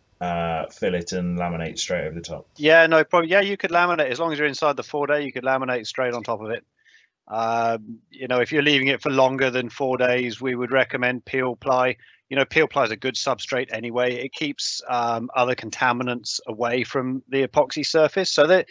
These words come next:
Speaker 2: you know, there, there's a bit of a juggle. You've got to consider your working environment, um, at the time. Um, but yeah, you could go straight on top of it.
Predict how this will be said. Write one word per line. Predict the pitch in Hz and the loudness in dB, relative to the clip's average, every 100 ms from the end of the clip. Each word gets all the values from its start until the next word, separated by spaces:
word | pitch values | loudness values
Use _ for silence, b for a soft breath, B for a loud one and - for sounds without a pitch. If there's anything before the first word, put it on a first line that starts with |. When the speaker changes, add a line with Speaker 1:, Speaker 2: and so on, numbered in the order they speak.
| B B | B B
Speaker 2:
you | 185 | 4
know, | 151 | 6
there, | 165 165 | 6 4
there's | 160 160 | 2 2
a | |
bit | 160 165 | 2 2
of | 151 | 2
a | |
juggle. | 127 147 147 147 | 2 2 2 0
You've | 139 | -2
got | 135 | 0
to | 135 139 - | 0 -2 -4
consider | - 120 - 139 | -10 -6 -2 -2
your | 131 123 | 0 0
working | 117 127 - 131 | 4 2 2 -4
environment, | 123 113 117 120 120 123 - b b b b - | -6 -2 0 0 -2 -8 -12 b b b b -10
um, | 107 113 113 | -4 -2 -2
at | 120 117 | -4 -6
the | |
time. | 107 120 120 147 165 - | -4 2 4 2 -2 -8
Um, | 127 120 123 127 127 127 | -4 0 4 4 4 2
but | 160 175 | 0 2
yeah, | 202 | 4
you | 180 | 2
could | 190 180 | 0 0
go | 151 | 2
straight | 147 - 139 | 2 4 4
on | 131 | 4
top | 110 120 | 0 -2
of | 127 | 0
it. | 160 | -2